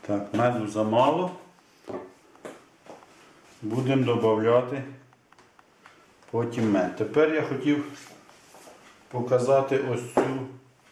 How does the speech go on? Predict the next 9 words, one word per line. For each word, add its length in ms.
сітку, 600
яка, 300
щоб 160
в 80
нас 180
не 120
забились 580
інжекторні 680
ячейки. 580